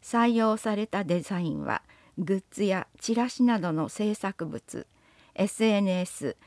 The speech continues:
イベントなどあらゆるシーンで活躍する予定です。十一月の市民祭りには、市政三十周年記念バージョン日誌が登場します。みんなで応援してください。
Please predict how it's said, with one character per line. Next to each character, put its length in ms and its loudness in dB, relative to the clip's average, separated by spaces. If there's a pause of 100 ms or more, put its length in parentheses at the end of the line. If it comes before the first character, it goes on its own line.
(200)
イ 120 0
ベ 200 4
ン 80 4
ト 120 2
な 200 4
ど 220 -4 (100)
あ 160 -2
ら 160 4
ゆ 120 4
る 120 4
シ 200 -4
ー 160 0
ン 40 -4
で 100 -2
活 320 -6
躍 220 -2
す 180 -4
る 100 0
予 160 0
定 260 -2
で 140 -4
す。 200 -16 (600)
十 320 6
一 300 4
月 300 2
の 160 6
市 200 2
民 260 12
祭 380 4
り 60 -2
に 140 0
は、 180 -4 (260)
市 200 -4
政 360 4
三 320 4
十 140 2
周 340 2
年 300 6
記 160 -2
念 320 6
バ 240 2
ー 20 0
ジ 120 0
ョ 80 2
ン 160 -2
日 200 10
誌 360 -8 (340)
が 240 2
登 220 6
場 200 2
し 160 -8
ま 160 -2
す。 200 -18 (600)
み 160 8
ん 80 10
な 140 4
で 200 2
応 220 2
援 220 4
し 100 -8
て 140 0
く 100 -8
だ 160 -4
さ 200 -2
い。 100 -6